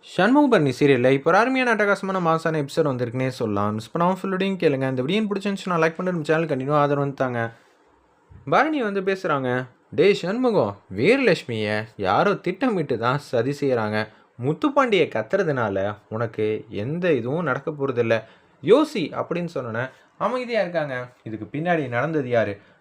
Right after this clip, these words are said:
பஸ்ல இருக்கிறவங்க தான் யாரோ ஒருத்தவங்க வீரா பையில வந்து இந்த செயினை வந்து எடுத்து போட்டிருக்கணும் அப்படின்னு சொல்லிட்டு இருக்கிறப்ப, "முத்துப்பாண்டி, நீ தான் எல்லாரையும் வந்து விசாரிச்சிருக்க.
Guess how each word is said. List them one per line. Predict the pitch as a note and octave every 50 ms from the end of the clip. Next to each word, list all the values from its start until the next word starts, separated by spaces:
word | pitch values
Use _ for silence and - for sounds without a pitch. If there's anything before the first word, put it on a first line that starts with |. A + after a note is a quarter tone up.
| _ _ -
பஸ்ல | G#2 G#2+ A#2+ C#3+ D3 - - A3 G#3+
இருக்கிறவங்க | F#3 D#3 - C3 A#2+ A2+ G#2 G2 F#2
தான் | F#2+ G#2+ A2+ B2+ B2 - -
யாரோ | G#2+ G2 F#2 F#2+ G2 G#2 C3+ D3+ D3+
ஒருத்தவங்க | B2+ A2+ - - A2 G2+ F#2+ F#2 F#2 F#2+ G2 G2 - - G2
வீரா | A2 C3 D3 C#3+ B2+ G#2+ F#2+ -
பையில | - G2+ A2 B2+ C3+ C3 A2+
வந்து | G2 F#2 F#2 G#2 C3
இந்த | C#3+ C3 A#2 G#2 -
செயினை | - A#2 A#2+ C3 C#3 C3 A#2
வந்து | G2+ G#2+ B2 B2+
எடுத்து | A2+ - - C#3+
போட்டிருக்கணும் | B2 - B2+ B2+ B2 B2 A2 G2 G#2 G2+ G2+ G2+ G2 - _ _ _ _ -
அப்படின்னு | C#3 D#3 F#3 A3 G#3+ -
சொல்லிட்டு | F3+ F3 F3 E3 D3+ D#3
இருக்கிறப்ப, | C#3 B2 A#2 G#2+ G2+ A#2 A#2+ B2 - _ _ _ _ _ _ _ -
"முத்துப்பாண்டி, | D#3+ G3+ G#3+ D4+ B3+ C4+ A#3+ G#3 D#3 A2 G2 G2 - _ _ -
நீ | G2+ A2+ C3+ C#3 C#3
தான் | C3 D3+ D#3+ D#3+ D3 B2
எல்லாரையும் | A#2 A#2+ C3 D3+ D3 C#3+ C#3+ D#3 D3+ C#3
வந்து | B2+ B2 A#2+ C#3+ D3
விசாரிச்சிருக்க. | C#3 B2+ B2 B2 D3+ C#3+ C3+ C3 - B2 G#2+ G2 G2